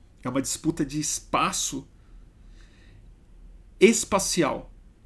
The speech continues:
Espaço espacial é foda, mas esse é uma dis-, é de espaço literal que eu tô falando, não é espaço espacial. Espaço literalmente falando no,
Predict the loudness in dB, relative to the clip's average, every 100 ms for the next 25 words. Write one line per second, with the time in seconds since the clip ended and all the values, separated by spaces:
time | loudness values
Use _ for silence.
0 | -20 -20 -20 -20 -16 -10 -4 0 0 -2
1 | -2 2 4 4 0 2 2 2 0 2
2 | 0 -2 -2 2 2 0 -6 -6 -4 -4
3 | 0 2 4 4 2 2 4 6 6 4
4 | 0 -2 0 -2 -4 -6 -6 -2 -2 -2
5 | -2 -2 -4 -8 -12 -20 -20 -20 -12 -4
6 | 0 2 2 0 4 2 4 4 4 2
7 | 0 -2 -2 0 2 4 2 0 -20 -16
8 | -10 0 4 6 6 2